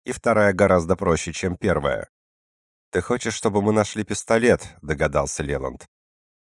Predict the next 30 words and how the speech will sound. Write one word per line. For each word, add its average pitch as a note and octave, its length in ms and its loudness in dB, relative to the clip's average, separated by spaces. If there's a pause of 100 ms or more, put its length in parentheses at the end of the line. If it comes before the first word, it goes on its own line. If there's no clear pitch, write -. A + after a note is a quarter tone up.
(140)
«Он E2 220 0
здесь, D#2 320 0
совсем D#2+ 440 0
рядом, C#2+ 420 -2 (180)
под A2+ 160 0
грудой G2+ 340 -2
камней. F#2+ 520 0 (540)
Разбирая F#2 560 2
завал, F#2 420 4
задайтесь F#2+ 560 0
вопросом, G2+ 680 0 (100)
зачем G2 440 -2
человеку, E2+ 500 -2
который E2+ 380 0
на E2 140 2
Марсе E2 340 0
совсем D#2+ 440 -2
один, D#2+ 400 0
мог G2 280 0
понадобиться D#2+ 600 -2
пистолет? D#2 600 -2 (580)
И B2 60 -6
кто C#3+ 200 4
позволил F#2 520 4
ему E2 240 0
захватить D#2+ 540 -4
его D#2 180 0
с - 40 -8
собой D2 320 -2
сюда?» C#2+ 400 -6